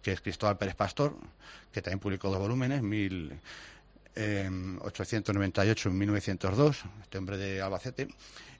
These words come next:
y ambos dicen una cosa, que tampoco se dan por aludidos algunos, que no me acuerdo cuál de los dos, dice, "¿Qué más quisiera yo que poder demostrar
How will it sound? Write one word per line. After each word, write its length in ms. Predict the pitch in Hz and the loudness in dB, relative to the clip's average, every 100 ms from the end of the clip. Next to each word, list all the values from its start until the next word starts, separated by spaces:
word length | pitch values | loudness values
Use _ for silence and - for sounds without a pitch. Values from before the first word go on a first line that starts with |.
| - | -6
y 600 | 113 110 131 147 131 120 107 | 0 2 4 6 6 4 6
ambos 320 | 120 139 131 | 8 8 4
dicen 240 | 131 151 | 4 6
una 160 | 127 101 | 6 4
cosa, 260 | 151 107 - - - - - - - - - | 2 -2 -6 -14 -20 -20 -20 -20 -20 -20 -10
que 400 | - 95 90 85 - | -4 -2 0 -2 0
tampoco 400 | 98 - 113 - | 0 2 2 6
se 100 | 110 | 4
dan 100 | 107 | 6
por 140 | 110 | 6
aludidos 280 | 104 101 95 | 6 4 2
algunos, 380 | 98 156 85 - - - - - - - | 2 2 0 -6 -12 -12 -16 -20 -20 -2
que 160 | 104 - - - | -2 -2 -10 -6
no 200 | 107 120 | 0 2
me 60 | |
acuerdo 180 | 117 117 | 4 4
cuál 120 | 113 | 6
de 60 | 117 | 8
los 120 | 120 | 8
dos, 200 | 131 131 | 6 4
dice, 280 | 107 - 90 | 2 0 0
"¿Qué 140 | - | 2
más 160 | 127 123 | 2 4
quisiera 380 | 127 135 135 69 - - | 4 6 6 4 -4 -6
yo 280 | - 135 139 | 6 6 6
que 120 | 117 | 2
poder 280 | - 104 113 | 4 4 4
demostrar 560 | 127 127 110 135 131 | 4 2 4 6 6